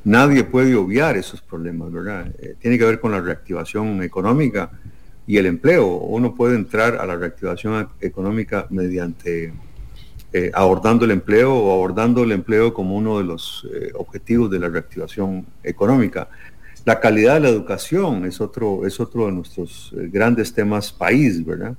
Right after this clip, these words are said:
El tema de la inseguridad,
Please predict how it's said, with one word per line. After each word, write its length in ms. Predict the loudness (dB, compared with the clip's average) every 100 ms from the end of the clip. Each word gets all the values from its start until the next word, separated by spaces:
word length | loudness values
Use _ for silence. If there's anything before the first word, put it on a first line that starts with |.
| -14 -20 -20 -20 -20 -6
El 160 | -6 2
tema 240 | 4 6
de 80 | 6
la 80 | 4
inseguridad, 960 | 2 0 -2 0 0 2 2 2 -2